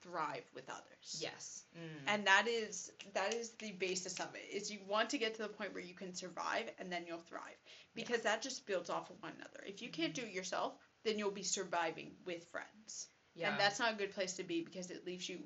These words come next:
Speaker 1: way too dependent on other people.
Speaker 2: Yeah, and it just puts a burden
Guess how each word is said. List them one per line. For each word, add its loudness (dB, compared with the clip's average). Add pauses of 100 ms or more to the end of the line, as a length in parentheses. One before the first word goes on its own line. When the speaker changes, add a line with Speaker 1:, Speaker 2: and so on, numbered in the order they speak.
(300)
Speaker 1:
way 2
too -2
dependent -10
on -6 (280)
other -4
people. -10
Speaker 2:
Yeah, 0
and 2
it 2
just -4
puts -2
a -2
burden -2